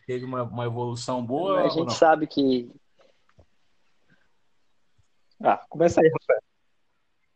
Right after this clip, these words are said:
Speaker 2: Cara, é, tá, vou começar então. É, o primeiro tempo foi um tanto quanto preocupante, na minha opinião. É,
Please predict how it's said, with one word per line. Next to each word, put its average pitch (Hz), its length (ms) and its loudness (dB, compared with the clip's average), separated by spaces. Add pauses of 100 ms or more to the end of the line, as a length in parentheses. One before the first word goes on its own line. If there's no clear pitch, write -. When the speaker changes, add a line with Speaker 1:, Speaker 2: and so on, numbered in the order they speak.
(640)
Speaker 2:
Cara, 131 500 2
é, 135 760 0 (640)
tá, 123 180 0
vou 120 140 -6
começar 131 400 -6
então. 98 160 -12 (720)
É, 131 260 -4
o 160 80 -4
primeiro 185 420 2
tempo 165 680 -4 (420)
foi 170 280 0
um 180 80 -8
tanto 190 320 -2
quanto 196 220 -4
preocupante, 151 680 0
na 127 80 -8
minha 131 140 -6
opinião. 123 440 -6 (560)
É, 113 460 0